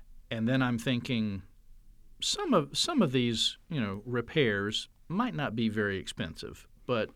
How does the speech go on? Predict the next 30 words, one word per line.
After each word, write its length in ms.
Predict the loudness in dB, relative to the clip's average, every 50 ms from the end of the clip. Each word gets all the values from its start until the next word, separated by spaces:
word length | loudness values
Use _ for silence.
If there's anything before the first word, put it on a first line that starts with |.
| -20 -20 -18 -8
most 400 | -4 -2 0 2 2 0 2 0
everything 440 | 2 2 2 2 2 2 2 2 2
you've 200 | 2 0 -2 -2
talked 320 | -2 0 0 0 -2 -2
about, 400 | -4 -2 0 0 0 -2 -2 -4 -8 -20 -20 -20 -20 -20 -20 -20 -20 -20 -20 -18 -10 -4
I'm 160 | -2 0 0
thinking 440 | 0 0 0 0 0 0 0 0 0
is, 260 | -2 -2 -2 -4 -4 -4
is 300 | -6 -6 -6 -4 -4 -6 -6 -8 -6
pretty 220 | -2 0 0 0
costly. 600 | 0 -2 -2 -2 -2 -2 -4 -6 -8 -8 -10 -10 -12 -16 -20 -20 -14 -10
Your 120 | -8 -6
materials, 920 | -6 -6 -6 -4 -2 0 2 4 4 4 4 4 4 4 2 0 -2 -4 -4 -2
those 220 | 0 0 0 0
type 240 | 0 0 -2 -2 -2
of 120 | -4 -6 -4
things. 340 | -2 -2 -2 -2 -2 -2
How, 200 | -2 -2 -2 -2 -2
how 260 | -4 -2 0 0 2
does 360 | 2 2 0 0 -4 -8 -10 -12 -18 -20 -20 -20 -20 -18 -10
Rebuilding 520 | -4 -2 -2 0 2 2 2 2 2 0 -2
Together 420 | -2 0 2 2 2 4 2 2
Arlington 440 | 2 2 2 0 0 -4 -4 -4 -6
Fairfax 480 | -4 -4 -6 -4 -2 -2 -2 -2 -4 -4
Falls 260 | -4 -2 -2 -2 -4
Church, 340 | -4 -2 -2 -2 -2 -2 -4
how, 140 | -4 -6 -6 -6
how 240 | -8 -4 -2 -2 -2
do 80 | -2 -2
you 400 | -4 -2 -2 0 0 -2 -2